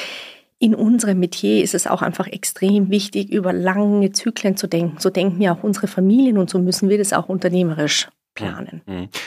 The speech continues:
Speaker 2: Nichtsdestotrotz bist du ja relativ neu dabei.
Speaker 1: Ja.
Speaker 2: Also das heißt,
Speaker 1: Ja.
Speaker 2: du kommst ja in diese langfristigen Zyklen rein, bringst aber ja auch sicherlich ein paar Ideen mit.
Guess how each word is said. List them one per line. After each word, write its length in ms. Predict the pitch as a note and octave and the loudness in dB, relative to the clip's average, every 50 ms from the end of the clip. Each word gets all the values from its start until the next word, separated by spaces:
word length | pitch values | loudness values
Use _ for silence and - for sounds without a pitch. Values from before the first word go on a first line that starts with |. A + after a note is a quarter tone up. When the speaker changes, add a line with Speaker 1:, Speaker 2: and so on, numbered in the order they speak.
| - - | -8 -2
Speaker 2:
Nichtsdestotrotz 680 | - G#2+ G#2 - - G#2 - - G#2+ - - - A2+ - | -2 -2 -2 0 -4 -4 -2 -2 -4 -2 -2 -2 -2 -2
bist 180 | - A2 G2+ - | -4 -8 -2 0
du 60 | A#2 | 2
ja 80 | A#2 A2 | 2 2
relativ 380 | G#2+ A2+ A2 A2 - A2+ G2+ | 2 0 0 0 -2 -4 0
neu 200 | A2+ A2 G#2+ G#2 | 0 2 2 2
dabei. 360 | G2+ G2 F#2 - - A2+ F#2 F3 | 2 0 0 0 0 0 0 0
Speaker 1:
Ja. 120 | F#3 F3 | 0 0
Speaker 2:
Also 160 | - - G2+ | 0 0 0
das 180 | - G2+ - - | 0 -2 0 2
heißt, 120 | A2 G3 | 2 2
Speaker 1:
Ja. 140 | F3+ D#3 D3+ - - - - - - | 2 2 0 -4 -14 -16 -10 -4 -4
Speaker 2:
du 80 | G#2+ | -4
kommst 320 | G2+ - B2+ A#2+ A#2 - - | -2 0 -2 -2 -2 -2 -2
ja 40 | |
in 100 | - G#2 | 0 0
diese 180 | G#2 G#2 G2+ F#2+ | 0 0 0 2
langfristigen 580 | F#2+ G2+ A2+ - - - - - A2+ G#2+ G2+ F#2 | 0 0 -2 -4 -8 -10 -8 -4 -2 -2 -2 -2
Zyklen 380 | - - - - - G#2 F#2+ | -4 -10 -10 -6 -4 -2 0
rein, 400 | F2+ F#2+ F#2+ G2+ A2+ C#3 D#3+ - | 0 0 0 0 0 -2 -4 -4
bringst 260 | - G#2 A2+ A#2 - | -2 -2 -2 0 0
aber 140 | G2 G#2 G#2 | 0 0 0
ja 100 | G2+ G2 | 0 0
auch 140 | F#2 G#2 G2+ | 0 -2 0
sicherlich 340 | - A2 G#2 G#2+ G2+ G2 G2+ | 0 -2 0 0 0 0 -2
ein 80 | G2+ | -4
paar 160 | F#2+ - G#2 G2 | -4 -4 -4 -4
Ideen 360 | G2+ G2 F#2+ G2 F#2+ F#2+ F#2+ | -4 -4 0 0 2 2 2
mit. 280 | G2+ A2+ - - - | 0 0 -2 -6 -12